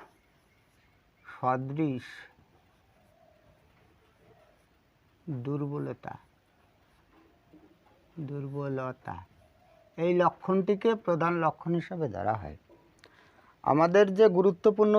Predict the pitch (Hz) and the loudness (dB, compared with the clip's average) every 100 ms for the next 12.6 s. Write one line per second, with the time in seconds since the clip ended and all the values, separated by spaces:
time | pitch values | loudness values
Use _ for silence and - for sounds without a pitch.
0 | 196 185 196 165 202 202 208 208 185 175 | 6 6 4 4 2 4 4 4 4 4
1 | 208 - 208 196 156 139 156 170 175 175 | 2 2 0 0 0 4 6 6 4 4
2 | 175 185 208 202 175 147 151 160 175 180 | 2 0 0 0 2 4 4 4 4 0
3 | 175 190 190 175 175 180 175 175 175 180 | 4 6 6 6 6 4 4 4 2 4
4 | 160 156 - 165 156 160 - 143 - 143 | 6 4 4 -2 0 0 2 -2 -2 -4
5 | 143 131 147 233 - _ _ 147 175 202 | 2 6 6 4 -2 _ _ 6 8 8
6 | 190 190 226 214 - 160 196 208 208 - | 6 6 6 2 2 2 6 8 6 6
7 | 208 208 190 180 196 - 190 185 143 - | 4 6 4 2 0 2 2 2 0 0
8 | 117 - - 87 82 - _ 156 180 202 | -2 -2 -10 -10 -10 -16 _ 4 6 8
9 | 190 156 165 196 196 - 220 214 - 165 | 6 2 2 4 4 4 2 4 4 6
10 | 185 190 - 202 196 190 214 143 127 175 | 6 4 2 4 4 2 0 -2 0 2
11 | 202 143 - 147 170 _ _ - - 156 | 4 4 2 -2 -2 _ _ -10 2 6
12 | 196 208 208 - 208 | 8 8 8 6 8